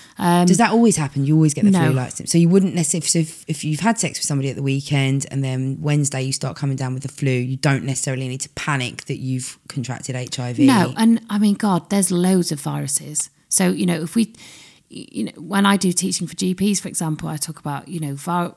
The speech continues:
Speaker 1: viral symptoms, please, can, you know, but if they checked every single person who came with a viral illness,
Speaker 2: Yeah.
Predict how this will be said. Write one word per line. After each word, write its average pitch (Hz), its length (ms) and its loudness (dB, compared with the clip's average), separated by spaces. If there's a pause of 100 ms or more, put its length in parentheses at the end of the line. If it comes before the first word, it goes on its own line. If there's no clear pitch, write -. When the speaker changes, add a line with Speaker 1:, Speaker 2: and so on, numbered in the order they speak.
Speaker 1:
viral 170 640 0
symptoms, 160 480 -4
please, 151 360 -6
can, - 200 -10
you 185 140 -6
know, 170 60 -4
but 202 220 -12
if - 220 -10
they 214 120 0
checked 180 460 -4
every 180 300 -2
single 170 260 -2
person 165 300 0
who 156 60 -10
came 170 160 -2
with 170 120 -4
a - 40 -8
viral 156 320 -2
illness, 170 440 0
Speaker 2:
Yeah. 131 300 0